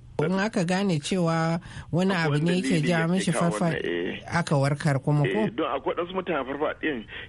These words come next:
Speaker 2: dalilin waɗansu abubuwa ne, ko a ƙwaƙwalwar mutum, ko na abu da ya faru a kan, kan mutum. To aka bincika aka gane irin waɗannan, to aka warkar da wannan,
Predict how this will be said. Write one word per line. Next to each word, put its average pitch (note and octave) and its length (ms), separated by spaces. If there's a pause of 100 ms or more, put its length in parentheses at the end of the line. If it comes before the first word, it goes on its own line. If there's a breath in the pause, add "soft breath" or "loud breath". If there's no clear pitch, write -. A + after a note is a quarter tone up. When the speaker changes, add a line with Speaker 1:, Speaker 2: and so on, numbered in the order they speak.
(160)
Speaker 2:
dalilin B2 500
waɗansu A#2 360
abubuwa A#2+ 440
ne, G#2+ 120
ko - 120
a - 120
ƙwaƙwalwar C3 520
mutum, C#3 400 (360 loud breath)
ko - 100
na C#3+ 140
abu A#2+ 100
da G#2+ 120
ya A#2 60
faru G#2+ 300 (100)
a - 80
kan, A2+ 260
kan - 200
mutum. G2+ 420 (420 loud breath)
To - 120
aka C#3 240
bincika B2 480
aka C3 120
gane A#2+ 260
irin B2+ 160
waɗannan, A#2+ 480
to A2+ 160
aka A2+ 240
warkar A#2 300
da A#2 80
wannan, A#2 320